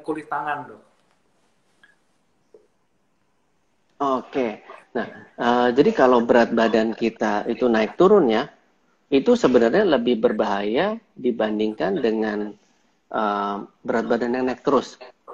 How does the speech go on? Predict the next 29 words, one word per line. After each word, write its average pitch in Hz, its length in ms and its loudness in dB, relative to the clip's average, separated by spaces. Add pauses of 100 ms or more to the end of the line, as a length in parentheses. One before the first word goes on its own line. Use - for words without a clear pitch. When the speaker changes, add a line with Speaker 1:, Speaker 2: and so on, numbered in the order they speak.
(400)
Speaker 1:
Oke. 143 720 -8
Speaker 2:
Gitu. 117 320 -4
Jadi 117 240 2
memang, 170 400 -2 (400)
em, 110 540 -2 (880)
berat 117 240 0
badan 117 240 2
yang 117 160 -2
naik 113 160 -6
turun 123 240 0
itu 156 160 0
membuat 131 640 0
insulin 123 480 2
resistance-nya 123 800 2
itu 240 320 0 (320)
terjadinya 135 480 4
lebih 131 160 -2
cepat, - 240 -2
Dok. - 180 -4 (460)
Speaker 1:
Mhm. 143 480 -10 (560)
Speaker 2:
Gitu. 113 160 -6
Jadi 143 200 0 (440)
malah 165 320 0
bukan, 110 560 -2
eh, 104 420 -8 (220)
nggak 117 240 -2
bagus 135 320 0
buat 120 320 2
lehernya, 123 640 2